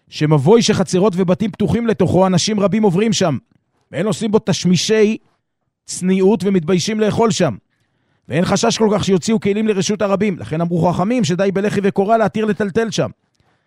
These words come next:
אבל כשאין בתים וחצרות פתוחים לתוכו, מעטים העוברים ושבים,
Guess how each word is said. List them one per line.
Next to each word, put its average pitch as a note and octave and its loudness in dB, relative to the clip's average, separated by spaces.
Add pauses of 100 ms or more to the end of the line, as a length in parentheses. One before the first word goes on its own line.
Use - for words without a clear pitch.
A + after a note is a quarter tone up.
(320)
אבל C#3+ 0
כשאין F#3 -2
בתים G3 -2
וחצרות F3+ -2
פתוחים F3+ -2
לתוכו, F3 2 (560)
מעטים D#3+ 0
העוברים G3+ 2
ושבים, F#3+ 2